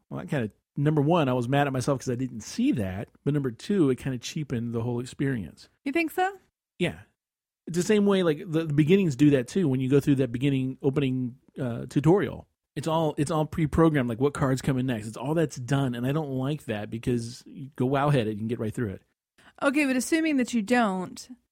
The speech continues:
Speaker 2: if you are struggling with the task, isn't it easier to get it done if you're able to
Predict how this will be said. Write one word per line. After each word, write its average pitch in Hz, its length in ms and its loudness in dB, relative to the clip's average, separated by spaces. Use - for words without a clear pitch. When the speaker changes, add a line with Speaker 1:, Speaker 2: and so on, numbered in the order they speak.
Speaker 2:
if 254 260 0
you 285 200 2
are 339 160 4
struggling 277 540 0
with 240 140 2
the 247 80 0
task, 185 680 -2
isn't 247 300 2
it 254 40 4
easier 240 400 2
to 226 120 0
get 226 100 0
it 202 100 -2
done 208 200 0
if 208 100 -4
you're 220 80 0
able 208 320 0
to - 20 -8